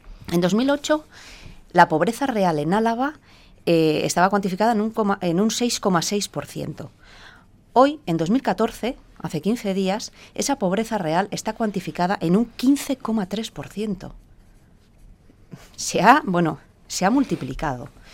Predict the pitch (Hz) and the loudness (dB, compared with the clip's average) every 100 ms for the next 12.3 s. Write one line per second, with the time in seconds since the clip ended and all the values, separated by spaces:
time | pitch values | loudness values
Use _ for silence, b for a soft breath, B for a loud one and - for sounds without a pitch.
0 | B B - 247 269 277 285 294 - 175 | B B -4 2 4 4 2 -4 -4 -8
1 | 139 - 147 127 - - - - B B | -8 -8 -6 -8 -10 -14 -16 -18 B B
2 | B B B B - - - 277 320 302 | B B B B -20 -4 2 2 2 -2
3 | 294 262 240 208 208 202 196 185 185 185 | 0 0 2 2 2 2 -2 -2 -6 -6
4 | 247 - 147 147 226 269 220 247 - - | -6 -6 -6 -6 -4 -2 -2 -4 -6 -14
5 | 175 156 156 311 185 143 143 143 135 147 | -8 -6 -4 -4 -2 -4 -4 -6 -8 -10
6 | 151 - 147 139 B B B B 175 170 | -10 -10 -14 -18 B B B B -2 0
7 | 185 202 220 254 302 - 311 233 185 175 | 0 0 -2 -2 -4 -2 0 0 2 2
8 | 254 269 - 170 156 147 156 151 143 147 | 2 0 0 -2 -2 -2 -2 -2 -2 -4
9 | 147 254 277 262 185 - 196 214 - 180 | 2 4 4 0 -2 -2 -2 -2 -2 -2
10 | 294 196 143 147 160 156 175 B - - | 0 -2 -2 -4 -2 -4 -6 B -14 -10
11 | 165 - 226 240 240 247 240 185 160 - | -10 -4 0 2 0 0 0 0 0 0
12 | 285 185 135 | 0 0 -4